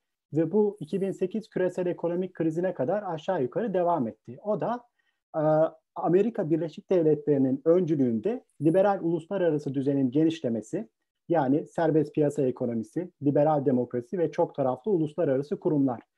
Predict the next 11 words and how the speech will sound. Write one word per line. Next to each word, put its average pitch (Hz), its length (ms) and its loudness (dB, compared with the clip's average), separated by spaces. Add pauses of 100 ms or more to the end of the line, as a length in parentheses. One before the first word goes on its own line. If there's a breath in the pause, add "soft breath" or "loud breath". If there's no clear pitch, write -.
(600)
Bu 214 140 4
yapıların 156 520 4
genişlemesi 170 840 -2 (180)
ve 160 140 4
bu 233 120 2
eksende 180 560 0
Çin 233 360 -2
gibi 160 420 -2
sistemik 190 720 -4
olarak, 151 460 0 (360)
e, 139 60 -2